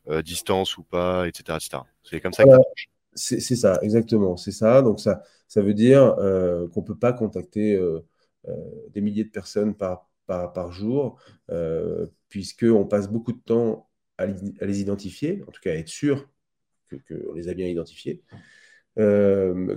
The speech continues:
Speaker 2: que ensuite, après, la rédaction du message est une, une vraie étape dans le recrutement, euh, bien se poser pour faire un message qui soit pas trop long, pas trop, pas trop court non plus,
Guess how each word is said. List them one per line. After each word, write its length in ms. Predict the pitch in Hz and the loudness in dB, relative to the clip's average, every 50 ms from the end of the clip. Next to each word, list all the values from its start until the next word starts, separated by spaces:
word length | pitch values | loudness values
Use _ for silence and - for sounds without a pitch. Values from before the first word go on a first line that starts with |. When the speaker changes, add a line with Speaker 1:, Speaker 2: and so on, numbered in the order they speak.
| - | -6
Speaker 2:
que 440 | - - 110 107 110 107 104 101 101 95 | -4 -2 0 0 2 2 2 0 0 0
ensuite, 240 | 104 104 - - 104 | -2 -2 -2 0 2
après, 320 | 104 95 - - 117 113 110 | 2 2 4 4 4 4 6
la 100 | 104 98 | 6 4
rédaction 400 | 104 104 104 101 - - 117 107 | 4 2 0 0 -2 -2 -4 -2
du 120 | 104 98 | -2 -2
message 440 | 101 95 98 - 117 117 113 104 98 | -4 -4 -2 0 0 0 0 0 -4
est 240 | 90 - - - - | -8 -10 -12 -12 -10
une, 520 | 95 92 92 90 87 87 87 85 82 90 | -8 -8 -6 -6 -6 -6 -6 -8 -8 -8
une 180 | 90 92 90 87 | -10 -10 -10 -6
vraie 200 | 95 95 110 110 | 0 2 2 2
étape 320 | 104 107 - 127 131 127 | 2 4 4 4 4 4
dans 80 | 113 98 | 2 0
le 60 | 92 | 0
recrutement, 760 | 90 92 90 - 95 87 - - 107 117 120 120 107 87 82 | 0 -2 -4 -6 -10 -10 -6 -4 -2 -2 -2 -2 -4 -4 -6
euh, 320 | 82 82 82 85 82 - - _ _ _ | -8 -12 -16 -18 -20 -20 -20 _ _ _
bien 160 | _ - 95 | _ -10 -10
se 80 | 87 - | -10 -12
poser 400 | _ - 101 92 90 101 113 117 | _ -6 -6 -4 -2 -2 -2 -2
pour 160 | 117 90 82 | -4 -8 -12
faire 140 | - 90 85 | -10 -8 -6
un 80 | 85 | -6
message 480 | 82 80 85 - - 92 95 95 87 82 | -6 -8 -10 -8 -8 -6 -6 -6 -8 -10
qui 720 | 82 - _ _ _ _ _ _ _ _ _ _ _ - | -14 -14 _ _ _ _ _ _ _ _ _ _ _ -6
soit 120 | - 87 - | -4 2 4
pas 120 | - 104 | 4 4
trop 180 | 107 - - 117 | 4 4 4 6
long, 540 | 113 113 113 113 120 123 123 123 123 123 - _ _ _ | 6 8 8 6 6 4 0 -2 -4 -6 -12 _ _ _
pas 100 | - - | -10 -10
trop, 420 | - - - 104 101 98 101 101 95 | -10 -8 -4 -2 0 2 2 0 0
pas 120 | - 90 | -4 -6
trop 200 | 87 - - 95 | -8 -8 -10 -12
court 280 | - - - 135 123 117 | -8 -6 -4 -2 0 0
non 140 | 107 101 | -2 -2
plus, 420 | 104 - 117 117 120 127 127 127 | -2 -2 0 0 0 0 -2 -6